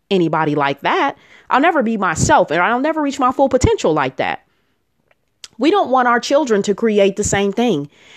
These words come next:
And a lot of them have been doing that, especially through social media. They'll see something and they try to become that person. Well, no, no, no, no. That's not the way that we do it. We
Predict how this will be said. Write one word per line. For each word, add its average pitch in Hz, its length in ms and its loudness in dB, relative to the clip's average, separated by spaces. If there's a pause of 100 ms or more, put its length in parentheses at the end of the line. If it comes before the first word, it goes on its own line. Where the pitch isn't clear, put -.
And 233 140 2
a 220 60 4
lot 254 220 4
of 262 120 6
them 233 160 4
have 220 140 2
been 233 180 4
doing 269 260 2
that, 165 140 0
especially 208 420 0
through 208 140 -4
social 226 360 2
media. 226 380 2 (240)
They'll 196 160 4
see 233 240 0
something 220 400 2
and 190 100 0
they 190 100 2
try 180 220 -2
to 196 60 0
become 202 400 0
that 208 220 0
person. 170 500 -10 (540)
Well, 311 160 2
no, 359 80 6
no, 349 140 4
no, 427 120 4
no. 277 360 2 (1400)
That's 277 240 -2
not 277 220 2
the 269 80 4
way 254 180 2
that 226 160 2
we 233 120 2
do 294 260 -2
it. - 160 -8 (1120)
We 240 340 2